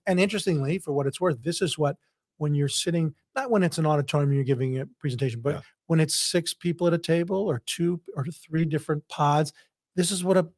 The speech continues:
Speaker 1: business meeting is when
Speaker 2: Yeah.
Speaker 1: it comes to market. You talk about, uh, individual opportunities, whether it's fundamental, technical, quantitative, and then people bat them around.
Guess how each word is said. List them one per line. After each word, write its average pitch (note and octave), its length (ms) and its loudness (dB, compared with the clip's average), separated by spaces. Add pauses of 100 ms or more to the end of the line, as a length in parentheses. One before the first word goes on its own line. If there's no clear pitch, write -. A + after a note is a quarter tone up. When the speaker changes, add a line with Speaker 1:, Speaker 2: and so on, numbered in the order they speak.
(180)
Speaker 1:
business E3+ 340 2
meeting E3+ 240 4
is G3 180 2
when C#3 120 4
Speaker 2:
Yeah. - 100 4
Speaker 1:
it - 80 -4
comes C#3 160 2
to C3+ 80 0
market. D3 300 2
You C3+ 140 -2
talk D3 360 0
about, C#3+ 320 2 (400)
uh, B2+ 300 -2 (100)
individual F#3 840 4
opportunities, D3 800 2 (380)
whether C#3 280 -2
it's A#2+ 120 -6
fundamental, E3+ 540 6
technical, D#3+ 460 2
quantitative, C#3 640 4 (240)
and D3+ 180 4
then D3 200 4
people D3 300 -6
bat B2+ 240 -2
them E3 120 -2
around. G#3+ 260 -2